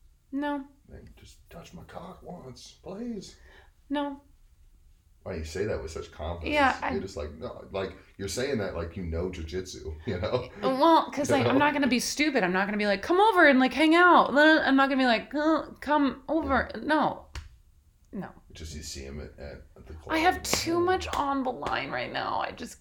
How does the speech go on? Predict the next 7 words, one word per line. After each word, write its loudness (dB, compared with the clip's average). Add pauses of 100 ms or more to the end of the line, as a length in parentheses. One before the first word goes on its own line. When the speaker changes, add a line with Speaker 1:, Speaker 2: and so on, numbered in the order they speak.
(140)
Speaker 1:
can't. -14 (120)
I, 2 (220)
I 0
do, 0 (420)
to -6
be -2
fair -2